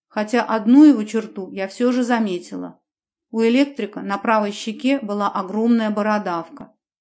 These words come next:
Сказав это, тётушка сконфуженно замолчала.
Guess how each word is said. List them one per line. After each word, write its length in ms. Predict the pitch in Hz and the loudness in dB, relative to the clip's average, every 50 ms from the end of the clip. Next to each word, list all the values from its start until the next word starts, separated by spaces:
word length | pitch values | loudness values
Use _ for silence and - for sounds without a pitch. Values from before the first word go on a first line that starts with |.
| _ _ _ _ _ _ _ _ | _ _ _ _ _ _ _ _
Сказав 560 | - - - 220 214 214 254 277 277 - - | -12 -6 -4 -2 0 2 2 0 0 0 -4
это, 220 | 208 208 - - | -8 -6 -8 -10
тётушка 480 | - - 247 247 247 254 240 - - 190 | -6 -4 -4 -2 -2 -4 -6 -6 -8 -10
сконфуженно 680 | - - 190 196 196 - - 233 220 226 226 220 214 | -8 -6 -6 -6 -6 -6 -4 -4 -2 0 0 0 0
замолчала. 840 | 208 208 220 214 208 214 214 208 - - 214 180 175 170 170 214 - | -2 -2 0 0 0 0 -2 -4 -6 -8 -8 -8 -8 -8 -10 -12 -14